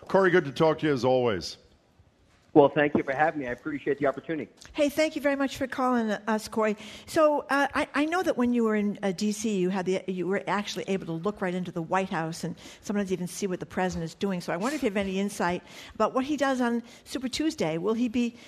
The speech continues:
Speaker 3: will he be, uh, uh, watching the returns come in? Will he have a party? Do you have any idea what President Trump does on this big election day?
Speaker 2: Well, you know, I, I had the privilege to travel on Air Force One yesterday with the president. We went down to North Carolina and back.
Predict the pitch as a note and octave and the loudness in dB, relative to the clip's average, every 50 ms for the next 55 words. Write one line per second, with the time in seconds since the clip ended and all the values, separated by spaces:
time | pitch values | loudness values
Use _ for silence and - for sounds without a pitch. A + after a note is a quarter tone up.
0 | - - _ A#3 A#3 A#3 A#3 A3+ A3+ A3+ A3+ A3 A3+ A3 A3 A3 G#3 G3+ G3+ G3+ | -20 -8 _ 2 4 4 2 2 0 -2 0 0 0 0 2 2 4 4 4 4
1 | G3+ F3 - - G#3 G#3 F#3+ G3 - - - G#3 G3 G3+ A3 A#3+ C4+ - D4 B3+ | 2 2 2 2 2 4 2 2 0 0 -2 -4 -2 0 0 0 0 0 -2 -2
2 | B3 A#3 A#3 - - B3+ B3+ C4 C#4 D#4 - - - C4+ C4+ C4+ C4+ C4+ C4 A3+ | -2 -2 -2 -2 -2 0 0 0 -2 -4 -6 -6 -4 0 0 0 0 0 -2 -2
3 | F#3 F3 G3 G#3 A3+ A3+ G#3+ G3+ - - A#3+ B3 B3+ B3+ B3+ B3+ A3 - A#3+ G3+ | -2 -2 -2 -2 -2 -2 -2 -4 -4 -4 -2 0 0 0 0 -2 -2 -2 -2 -2
4 | G#3 B3 C#4+ D#4+ D4+ C#4+ B3 C4 B3 A#3+ A#3 G#3+ - - - - - - - _ | -2 -2 -2 -2 -2 -2 0 0 0 2 2 0 -2 -4 -8 -16 -20 -20 -10 _
5 | - A3 G#3+ A3 G#3 - - - F#3+ G3 G3 - G3+ G3 F#3+ F#3+ F3 F3+ F3+ - | -2 -2 -2 -2 -6 -6 -4 -4 -4 -4 -2 -2 -2 0 0 0 -2 -4 -4 -4
6 | - G3+ G3 F#3 F3 E3+ F3 - - F#3 F3 F#3 F3 F3 E3+ E3 - - - _ | -4 -2 -2 0 -2 -2 -4 -6 -8 -4 -2 -2 -2 -2 -4 -8 -12 -20 -20 _
7 | - _ _ _ _ _ _ _ _ _ _ _ _ _ _ _ _ - C#3+ C#3+ | -20 _ _ _ _ _ _ _ _ _ _ _ _ _ _ _ _ 8 8 8
8 | C#3+ C#3 B2+ C3+ - - B2+ B2 D3+ D#3+ - C3 - - D3 B2 C3+ B2 - - | 10 8 6 4 4 2 2 2 4 2 2 2 2 2 4 6 6 4 4 0
9 | - - - B2+ A#2+ A#2+ B2 B2+ B2 A#2 A2 A2 G#2+ A2 A2+ A2+ - B2+ A#2+ A2+ | -10 0 4 6 6 6 4 2 -2 -6 -8 -8 -6 -8 -8 -6 -6 -6 -8 -6
10 | - - A2+ A2+ A2+ A2+ A2 A2 G#2 - A#2 - A2 G#2+ - G#2 - - A#2+ A#2 | -4 -4 -4 -4 -2 -4 -6 -6 -6 -6 -6 -6 -6 -8 -8 -8 -4 -2 -2 -2
11 | A2+ B2 A#2 A2 A2+ A#2 A2 A#2 A#2 A2+ G#2+ A2 A#2 A2+ - - - A#2+ A2 A2 | -2 -4 -6 -4 -6 -6 -4 -4 -4 -4 -4 -4 -6 -6 -8 -6 -6 -6 -4 -4
12 | A2+ A2+ A2 A2 A2+ A2+ A#2 - A2 G2+ F#2 A2+ A2+ A2+ A#2 - - - | -4 -4 -4 -4 -6 -8 -8 -10 -12 -6 -4 -2 0 0 -2 -2 -6 -16